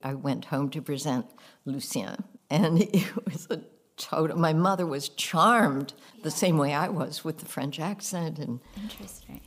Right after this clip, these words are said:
Speaker 1: the whole backstory of him and his father working in the resistance. And my father just looked at him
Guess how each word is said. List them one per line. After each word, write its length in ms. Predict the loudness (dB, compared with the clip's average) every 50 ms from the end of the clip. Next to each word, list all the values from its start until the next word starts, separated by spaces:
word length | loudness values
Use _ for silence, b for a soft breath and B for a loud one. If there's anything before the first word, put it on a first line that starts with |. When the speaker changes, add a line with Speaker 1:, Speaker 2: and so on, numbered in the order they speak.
| -12 -8
Speaker 1:
the 220 | -4 -2 -2 0
whole 220 | 2 2 2 2 0
backstory 720 | -2 -2 -2 -2 -2 -4 -2 -2 -4 -4 -2 -2 -2 -2
of 80 | 0
him 320 | 0 0 2 2 2 2 2
and 80 | 0
his 160 | -2 -6 -8 -8
father 520 | -6 -6 -4 -4 -2 -2 -4 -4 -4 -4
working 440 | -6 -6 -6 -8 -6 -4 -4 -2 -2
in 160 | 0 0 0
the 540 | 0 -2 -4 -4 -6 -8 -12 -12 _ -12 -10
resistance. 920 | -8 -8 -4 0 2 2 2 2 -2 -2 -4 -4 -4 -4 -4 -4 -4 -6
And 380 | -6 -4 -4 -4 -2 -4 -6 -10 -12 b b b b b b
my 220 | 0 2 2 2
father 560 | 2 0 0 0 2 2 2 2 2 2 0 0
just 520 | -2 -6 -6 -2 -2 -2 -2 -4 -6 -8
looked 360 | -6 -4 -2 -2 -2 -2 -2
at 140 | -4 -4 -2
him 480 | -2 -2 -2 -2 -2 -2 -2 -4 -4